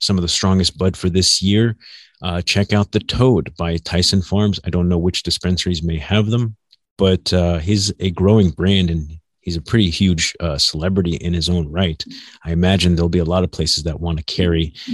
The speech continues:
his product. Um, it's interesting enough that, um, everything we're seeing in this space, uh, is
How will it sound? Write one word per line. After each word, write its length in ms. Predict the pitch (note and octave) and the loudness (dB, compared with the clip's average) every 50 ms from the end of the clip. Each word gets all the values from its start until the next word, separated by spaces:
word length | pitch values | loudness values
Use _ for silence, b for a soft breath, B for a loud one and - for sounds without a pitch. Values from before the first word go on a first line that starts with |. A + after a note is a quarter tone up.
| B B B | B B B
his 240 | - - F#2 D#2 - | -4 -2 -2 -2 -2
product. 680 | - - - F#2 F#2+ F#2+ - C2 C2+ - - - - _ B B B B B B B B B B B B B B B B | -4 -4 0 2 2 2 0 -2 -6 -12 -14 -14 -14 _ B B B B B B B B B B B B B B B B
Um, 460 | F#2+ F2+ F2 E2+ E2 E2 D#2 C#2+ C#2 _ _ _ _ _ | 0 2 2 2 2 0 -2 -4 -8 _ _ _ _ _
it's 80 | - - | -2 2
interesting 460 | A#2 A2+ F#2 G2 - - - F#2+ F2+ | 2 2 4 2 2 2 2 2 4
enough 500 | F2 F2 F2+ F2+ F2+ F#2+ F#2+ - - - _ _ _ _ _ _ _ _ _ _ _ _ _ _ _ _ _ _ - F2 | 4 4 4 4 2 2 0 -4 -8 -16 _ _ _ _ _ _ _ _ _ _ _ _ _ _ _ _ _ _ -16 -6
that, 400 | E2 F2 E2+ E2+ E2+ - - - | -2 0 2 2 2 0 0 0
um, 440 | E2+ D#2+ D#2+ D#2+ D#2 D#2+ D2 C#2 - _ - | 2 2 0 0 -2 -4 -6 -8 -12 _ -2
everything 420 | G#2 G#2 G2+ G2 F#2+ - G2+ F#2+ F2+ | 0 2 2 2 2 4 4 4 4
we're 140 | F2 F2 E2 | 4 2 2
seeing 640 | - - - - - F2+ F2+ F2+ F#2 F#2+ E2+ - _ - | 2 0 0 2 2 2 2 2 2 0 0 -4 _ -4
in 160 | G2 F#2 F2+ | -2 0 0
this 200 | F2 F2 - - | 2 0 0 0
space, 580 | - - - F2 F2+ F#2+ G#2 G#2 - - - - _ b b b b b b b b b | -2 0 0 0 2 2 2 0 -2 -4 -6 -8 _ b b b b b b b b b
uh, 440 | - F2 E2 E2 D#2 C2 G#1+ - - - - _ - | -10 -8 -8 -6 -8 -8 -10 -12 -16 -18 -20 _ -2
is 680 | - G2 F#2+ F#2 F#2 F2+ F2 - - - - - - | 2 4 4 4 4 4 4 2 2 0 0 0 -2